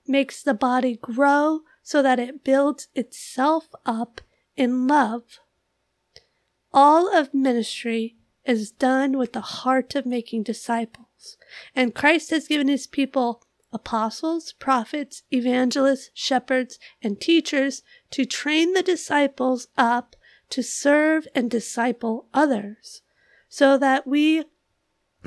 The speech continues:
all attain to the knowledge of the Son of God, to bring people up to the maturity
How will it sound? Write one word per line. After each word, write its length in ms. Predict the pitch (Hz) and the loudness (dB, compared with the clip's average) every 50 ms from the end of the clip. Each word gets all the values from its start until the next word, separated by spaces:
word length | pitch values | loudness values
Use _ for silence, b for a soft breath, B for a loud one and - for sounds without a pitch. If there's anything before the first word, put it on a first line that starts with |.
| - _ | -6 _
all 320 | - 277 285 302 311 320 - | 4 6 8 8 8 6 4
attain 600 | - 277 269 - - 240 233 202 185 190 214 214 - _ _ _ _ _ | 2 0 0 0 -2 -2 -2 -2 -2 -4 -6 -6 -8 _ _ _ _ _
to 140 | - - 277 | -4 0 2
the 100 | 277 269 | 2 4
knowledge 880 | 254 254 247 240 247 254 254 269 285 285 311 311 320 320 311 - - - - | 2 2 2 2 4 4 2 2 0 0 0 0 -2 -2 -4 -6 -8 -8 -8
of 80 | - 233 | -4 -2
the 140 | 247 247 214 | -2 -2 -4
Son 400 | - - - - 269 294 285 320 | -6 -8 -6 -4 -2 0 0 0
of 180 | 302 269 247 | 0 -2 -4
God, 460 | - 214 202 208 202 190 185 196 202 - _ b b b b b b - | -6 -6 -4 -4 -6 -8 -10 -12 -14 -18 _ b b b b b b -8
to 80 | 247 | 0
bring 240 | 226 285 269 240 220 | 2 2 2 2 0
people 480 | - - 302 277 - - 254 233 - - | 0 0 0 0 0 -2 -4 -4 -2 -2
up 220 | - 254 269 269 | -2 -2 -2 -4
to 120 | - - 262 | -8 -10 -8
the 100 | 240 226 | -6 -6
maturity 840 | 208 208 214 - - - 262 254 269 285 277 311 311 330 349 359 | -6 -6 -6 -6 -4 -2 0 2 2 2 0 0 -2 -2 -4 -6